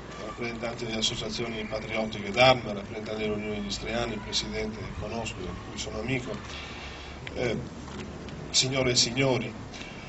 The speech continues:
un anno fa ero qua, nel momento in cui l'amministrazione di Dalmezzo ha deciso di intitolare questo piazzale ai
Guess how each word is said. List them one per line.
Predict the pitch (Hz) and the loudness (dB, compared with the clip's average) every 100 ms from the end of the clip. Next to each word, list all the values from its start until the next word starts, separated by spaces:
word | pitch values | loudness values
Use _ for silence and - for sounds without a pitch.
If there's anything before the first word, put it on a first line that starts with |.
| - - - - - - - - - - - - - - - - | -8 -8 -8 -8 -8 -8 -8 -8 -8 -8 -8 -8 -8 -6 -4 2
un | 147 | 10
anno | 175 190 156 | 10 12 10
fa | - 180 196 185 | 12 12 12 10
ero | 151 139 139 135 131 127 127 - - - - - | 8 8 10 10 10 10 8 2 -4 -6 -6 6
qua, | 175 190 202 - - - - - - - - - - - - - 69 - - - - 90 85 - | 10 12 10 8 -2 -6 -8 -8 -8 -8 -8 -6 -6 -6 -6 -6 -6 -6 -6 -6 -6 -6 -4 -4
nel | - 120 | -2 0
momento | 135 139 143 | 0 -2 -4
in | |
cui | 135 151 143 127 | 0 4 6 8
l'amministrazione | 120 120 120 120 127 120 135 135 123 117 110 - - - - - - - - | 6 2 -2 0 0 0 2 4 4 2 -2 -6 -10 -10 -10 -12 -12 -10 -6
di | 117 | -2
Dalmezzo | 120 127 151 143 | 0 2 2 2
ha | - - | 0 -4
deciso | - 120 | -2 0
di | 120 | 0
intitolare | 117 117 113 110 120 113 | -2 -4 -4 2 2 2
questo | 107 104 107 | -2 -6 -6
piazzale | 113 104 - 117 113 107 107 - - - - - - - | -4 -2 0 0 2 0 -2 -8 -10 -12 -10 -12 -8 0
ai | 110 107 107 101 | 4 4 4 2